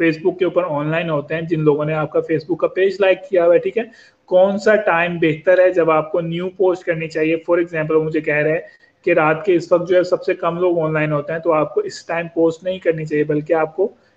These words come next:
इस time post करनी चाहिए जब सबसे ज़्यादा लोग online हो, ठीक है। इसी तरह हम लोग दिन की बात करें तो मुझे बता रहा है कि best day कौन सा है और best day कौन सा नहीं है posting करने के लिए, ठीक है। इसी तरह अगर मैं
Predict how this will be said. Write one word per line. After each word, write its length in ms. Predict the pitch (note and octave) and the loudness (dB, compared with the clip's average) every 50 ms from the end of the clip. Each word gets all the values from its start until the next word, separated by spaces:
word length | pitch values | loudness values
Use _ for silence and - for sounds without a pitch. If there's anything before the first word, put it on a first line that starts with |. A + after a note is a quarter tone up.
| _ _ _ - | _ _ _ 0
इस 220 | G3+ F3 E3 - - | 0 0 0 0 0
time 220 | G3 F#3 F#3 F#3 | 2 2 2 2
post 340 | F3+ F#3 E3+ E3 D#3+ E3 - | 2 4 4 4 4 0 -4
करनी 240 | F3 D#3 D3+ D#3 D#3 | -4 -2 -2 -2 0
चाहिए 320 | D#3 E3 D3+ D#3 E3 E3+ | 0 2 2 4 2 2
जब 180 | E3+ F3 D#3+ D#3+ | 2 0 -2 -2
सबसे 200 | - E3 D#3 - | -4 -8 -2 0
ज़्यादा 220 | F3+ E3 E3+ E3 | 2 4 4 6
लोग 240 | D#3+ D#3 D#3 D#3 D#3+ | 6 6 6 4 2
online 360 | D3+ D3+ D3 C#3+ C3+ C3+ C#3+ | 0 -2 -2 -4 -4 -6 -8
हो, 60 | C#3+ C#3+ | -8 -8
ठीक 160 | C#3+ F3+ A#3 | -6 -2 -2
है। 60 | - | 0
इसी 120 | D#3 G#3 | 0 0
तरह 240 | G#3 G3 F#3 F3 F3+ | 2 2 2 4 2
हम 160 | F#3 F3+ F3 | 0 0 0
लोग 180 | F3 F3 F3 E3 D#3 D3+ | -2 -2 -2 -4 -4 -2
दिन 220 | D3+ E3 E3+ F3 F3 | -2 -2 -2 -4 -6
की 120 | F3+ G#3 G3 | -6 -2 0
बात 340 | F#3+ E3+ D#3 D#3 D3+ - - | 2 2 2 0 -2 -4 -6
करें 240 | C#3+ D3+ D#3+ F#3 G#3+ - _ _ _ _ _ | -4 -4 -4 -6 -8 -12 _ _ _ _ _
तो 120 | - F3 F3 | 0 2 2
मुझे 220 | F3 F3 F#3 F3+ | 4 4 4 4
बता 220 | F3 F#3 F3 E3+ E3 D#3+ D#3 | 2 2 2 2 4 4 6
रहा 80 | D#3+ | 6
है 80 | E3 E3 | 4 4
कि 100 | D#3+ E3 | 4 0
best 480 | D#3 D#3 D#3+ D#3+ F3 E3+ E3+ - - D#3+ C#3+ | 0 0 2 2 2 2 0 -6 -12 -8 -4
day 220 | D#3 D3+ D#3+ E3 E3 | 0 2 2 2 0
कौन 320 | - - E3 D#3 D#3+ E3 D#3+ | -2 -4 -4 -4 -4 -6 -4
सा 180 | - - F3+ E3+ | -2 0 0 2
है 180 | E3+ F3 F#3+ | 2 2 2
और 180 | G#3+ G3+ F3 D#3 D3+ | 2 0 -2 -2 -2
best 380 | D3 D3+ D3+ D3 - - - | -2 -4 -4 -4 -4 -4 -4
day 60 | E3 D#3 | -4 -4
कौन 280 | D#3+ E3+ D#3 D#3 D#3 | -4 -6 -6 -6 -6
सा 180 | D3+ - F3 E3 D#3+ D3+ | -6 -6 -6 -6 -6 -8
नहीं 260 | C#3+ C#3+ C#3 D#3 F3 F3+ | -10 -8 -8 -8 -10 -8
है 240 | D#3 D#3 D#3+ E3 F3+ A3 - _ _ _ _ _ _ _ - | -4 -2 0 0 0 -2 -4 _ _ _ _ _ _ _ 2
posting 460 | F3 F3 E3 E3+ - - F#3 E3+ D3+ | 4 4 4 2 0 -4 -4 -4 -2
करने 280 | E3 D3+ C#3+ C3+ C3+ C#3 | -4 -4 -4 -6 -10 -10
के 100 | - B2+ | -10 -12
लिए, 100 | C3+ C#3 | -10 -8
ठीक 140 | F3 F#3+ | -4 -4
है। 60 | G#3+ G3+ | -4 -2
इसी 120 | G3+ G#3+ | 0 0
तरह 60 | G3 | 2
अगर 100 | F#3+ F#3+ | 4 4
मैं 80 | F#3+ | 2